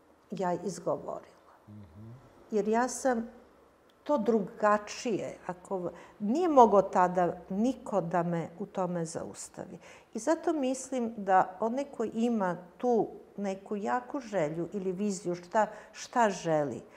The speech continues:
Speaker 1: pa neka
Speaker 2: Mhm.
Speaker 1: podržite takvog koji to želi, jer velika je verovatnoća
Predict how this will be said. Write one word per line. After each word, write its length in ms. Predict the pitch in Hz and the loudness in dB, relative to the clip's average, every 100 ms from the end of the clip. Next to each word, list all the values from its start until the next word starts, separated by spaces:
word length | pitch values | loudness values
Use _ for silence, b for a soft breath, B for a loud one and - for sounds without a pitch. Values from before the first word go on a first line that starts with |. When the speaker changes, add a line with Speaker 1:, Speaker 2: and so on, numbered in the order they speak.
| b b _ _ _ | b b _ _ _
Speaker 1:
pa 120 | 208 196 | -4 -2
neka 680 | 202 202 262 269 - 170 - - - _ _ b b b b b _ | 0 4 4 2 -2 -2 -2 -10 -20 _ _ b b b b b _
Speaker 2:
Mhm. 420 | 98 87 - 107 117 _ _ _ _ | -20 -20 -20 -20 -20 _ _ _ _
Speaker 1:
podržite 640 | 240 202 254 247 311 - | -2 2 2 2 2 2
takvog 640 | 180 185 170 175 175 147 - - - | 2 4 2 2 -2 -2 -8 -18 -6
koji 220 | 180 175 | -4 -4
to 260 | 170 156 147 | -4 -4 -4
želi, 540 | - - - 190 269 - - b b b b | -6 -8 -6 -8 -8 -12 -20 b b b b
jer 420 | 208 202 196 185 170 - - | -2 8 8 8 0 -12 -8
velika 560 | 180 233 262 262 - | 6 8 8 4 2
je 80 | 180 | 2
verovatnoća 1080 | 170 165 165 160 165 165 160 - - 170 | 4 4 4 2 0 -6 -6 -10 -6 -6